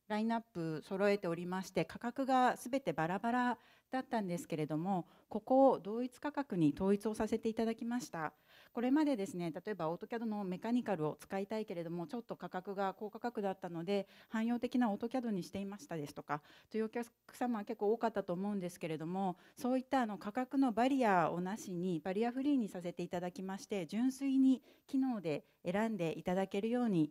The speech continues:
いたしました。まあ、業界全体でもですね、安価なあのキャドの製品結構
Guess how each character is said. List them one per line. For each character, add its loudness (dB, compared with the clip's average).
い -14
た -6
し -14
ま -10
し -14
た。 -8
ま -6
あ、 -8
業 -2
界 0
全 2
体 -2
で -4
も -4
で -6
す -8
ね、 0
安 -2
価 -6
な -2
あ -6
の -6
キ -10
ャ -8
ド -10
の -8
製 -10
品 -2
結 -6
構 -4